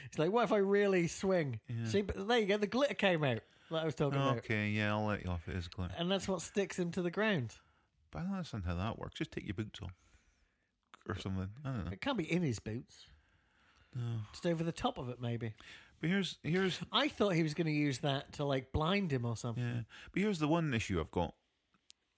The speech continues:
Speaker 2: I don't think Batman's <laughs> thrown a punch yet.
Speaker 1: Well, he
Speaker 2: Really.
Speaker 1: did, 'cause
Speaker 2: Oh,
Speaker 1: he
Speaker 2: no,
Speaker 1: threw
Speaker 2: he
Speaker 1: the
Speaker 2: held,
Speaker 1: other, he hit him in the head.
Speaker 2: well, he held it out and he ran into it. That's not really throwing a punch. That's just holding your hand out.
Speaker 1: But still, you know.
Speaker 2: No.
Speaker 1: Still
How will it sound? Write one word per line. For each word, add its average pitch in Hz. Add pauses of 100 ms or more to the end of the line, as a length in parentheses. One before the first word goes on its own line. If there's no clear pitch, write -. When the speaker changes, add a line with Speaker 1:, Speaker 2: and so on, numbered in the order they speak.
Speaker 2:
I 143
don't 175
think 127
Batman's 104
<laughs> -
thrown 120
a -
punch -
yet. 98 (640)
Speaker 1:
Well, 120
he 226
Speaker 2:
Really. -
Speaker 1:
did, 170
'cause 220
Speaker 2:
Oh, 185
Speaker 1:
he -
Speaker 2:
no, 170
Speaker 1:
threw -
Speaker 2:
he -
Speaker 1:
the 147
Speaker 2:
held, 196
Speaker 1:
other, 208
he 214
hit 240
him 214
in 214
the 214
head. 220
Speaker 2:
well, 156
he 160
held 170
it -
out 113
and 90
he 101
ran 110
into 139
it. -
That's -
not 95
really 95
throwing 98
a 87
punch. 101
That's 82
just -
holding 101
your 95
hand 101
out. 95 (280)
Speaker 1:
But 151 (160)
still, 139
you 139
know. 120 (280)
Speaker 2:
No. 98 (880)
Speaker 1:
Still 143